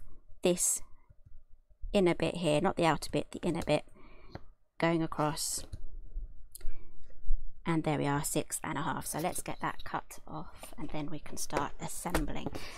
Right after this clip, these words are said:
Now what I really should have done when I was preparing, I should have done some this should be quick for me to put together, but I should have really have done this already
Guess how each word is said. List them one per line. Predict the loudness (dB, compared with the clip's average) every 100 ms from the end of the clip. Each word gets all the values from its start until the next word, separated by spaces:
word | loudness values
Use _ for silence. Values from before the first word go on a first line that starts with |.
| -2
Now | 0
what | 2 4
I | 4
really | 2 0 0
should | -2 -4
have | -4 -4
done | -6 -8 -8 -8 -6 -6 -4 -4 -2 0 0 -2 -6 -2
when | -4
I | -4
was | -6
preparing, | -6 -6 -4 -4 -4 -4 -4 -4 -4 -6
I | -4
should | -4 -6
have | -8 -2
done | -2 -2
some | -2 -2 -2 -4 -6 -4 -2 -2 -4 -4 -4 -2
this | 2
should | 2 2
be | -2
quick | -2 -4 -2
for | -4
me | -4
to | -4
put | -6
together, | -6 -6 -4 -4
but | -2
I | 0
should | 0 0
have | -2
really | -2 0
have | -2
done | -2 -2
this | -4 -4 -2
already | -2 -2 -4